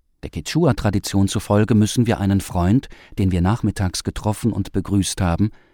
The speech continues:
noch einmal begrüßen, wenn wir bei Anbruch der Dämmerung noch mit ihm zusammen sind und ihm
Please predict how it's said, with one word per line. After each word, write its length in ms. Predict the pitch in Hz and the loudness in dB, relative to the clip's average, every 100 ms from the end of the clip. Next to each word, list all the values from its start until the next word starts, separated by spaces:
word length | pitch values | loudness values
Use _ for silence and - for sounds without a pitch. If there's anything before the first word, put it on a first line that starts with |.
| _ _ | _ _
noch 140 | 120 120 | -4 0
einmal 360 | 156 139 90 | 2 4 2
begrüßen, 640 | 85 85 90 85 82 - 98 _ - | -2 -4 -4 -4 -4 -4 -6 _ -2
wenn 160 | 107 101 | 2 4
wir 100 | 104 | 2
bei 120 | 107 | 0
Anbruch 520 | - 98 92 101 - | 2 2 2 -2 -6
der 140 | - | -4
Dämmerung 600 | 98 101 90 90 90 98 104 | 0 2 2 2 0 0 -2
noch 180 | 95 | -2
mit 140 | 107 98 | -2 -4
ihm 120 | 98 | -6
zusammen 460 | - 113 127 107 82 | -4 0 2 2 2
sind 320 | 69 71 - _ _ - | -4 -10 -18 _ _ -8
und 180 | 92 - | -8 -6
ihm 160 | - | -10